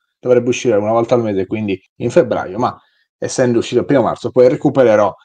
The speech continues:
in marzo con un altro youtuber, ed è un format a cui tengo tantissimo, perché non è una recensione di un anime, un film o una serie T V o altro, ma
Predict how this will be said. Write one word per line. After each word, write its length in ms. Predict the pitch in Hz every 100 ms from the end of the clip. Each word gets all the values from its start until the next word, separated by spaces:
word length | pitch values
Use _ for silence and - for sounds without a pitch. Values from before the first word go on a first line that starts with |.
| _ _ _ _ _
in 140 | 143
marzo 440 | 143 139 131 143
con 160 | 120 131
un 100 | 117
altro 220 | 107 104
youtuber, 540 | 98 98 107 107 101 -
ed 200 | 190 185
è 60 |
un 140 | 151 175
format 400 | - 127 127 127
a 80 | 127
cui 180 | 127
tengo 260 | 120 120 120
tantissimo, 540 | 117 113 117 175 127
perché 220 | 95 101 113
non 100 | 110
è 40 |
una 120 | 107
recensione 480 | 101 101 107 104 107
di 60 | 104
un 80 |
anime, 560 | 123 135 131 123 120 - -
un 180 | 101
film 420 | 95 131 127 117 113
o 100 | 92
una 200 | 98 92
serie 260 | 101 101
T 160 | 98 98
V 60 |
o 340 | 120 107 98 160
altro, 680 | 110 95 110 - 127 127 - _ _
ma 300 | 180 139 -